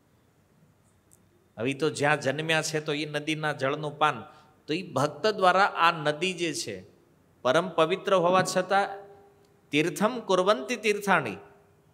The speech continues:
કે ઈ શુદ્ધ ભક્તોના પ્રભાવથી ઈ નદીઓ પણ પરમ પવિત્ર બનશે. અને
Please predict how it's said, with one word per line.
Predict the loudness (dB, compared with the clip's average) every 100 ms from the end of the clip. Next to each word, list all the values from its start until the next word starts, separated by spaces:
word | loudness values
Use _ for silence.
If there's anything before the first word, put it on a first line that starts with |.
| _ _
કે | -6
ઈ | -4
શુદ્ધ | -2 2 2 4
ભક્તોના | 6 6 4 -2 0 0 2 -2
પ્રભાવથી | -2 -4 -4 0 0 0 -6 -8 -6
ઈ | -8
નદીઓ | -6 -6 -4 -4 -4
પણ | -4 -6
પરમ | -2 4 4 4
પવિત્ર | 2 0 -2 -4
બનશે. | -4 -6 -6 -10 -12 -16 _ _ _ _ _ _ _ -6
અને | -4 -4 -8